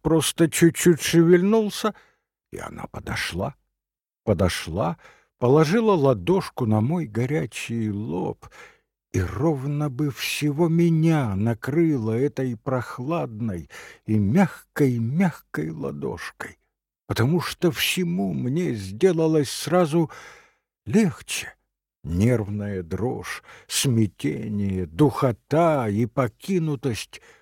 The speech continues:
оставили меня, отдалились, утихли. «Ну, как вы?» снова спросила она, и снова я сказал: «Ничего».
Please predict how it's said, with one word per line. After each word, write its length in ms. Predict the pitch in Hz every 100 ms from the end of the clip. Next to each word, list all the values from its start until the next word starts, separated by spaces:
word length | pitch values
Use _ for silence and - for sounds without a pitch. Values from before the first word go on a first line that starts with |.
| _
оставили 760 | - - - 214 202 147 85 67
меня, 380 | - - - - _ _ _
отдалились, 1160 | - 110 80 87 131 143 220 190 87 69 - - - _ -
утихли. 840 | - - 240 240 - - - - _ _ _ _ _ _ _ _ _ _ -
«Ну, 360 | 208 214 214 -
как 300 | 190 175 -
вы?» 200 | 160 165 _ _ _ _
снова 480 | - - 90 82 76
спросила 720 | - - 107 - 127 135 156
она, 300 | 143 95 - - - - - _
и 60 | -
снова 480 | - 82 82 127 117
я 160 | 110
сказал: 600 | 107 - 113 90 131 123 - _ _ _ _ _ _
«Ничего». 1200 | - - 98 110 131 143 - 202 220 233 196 -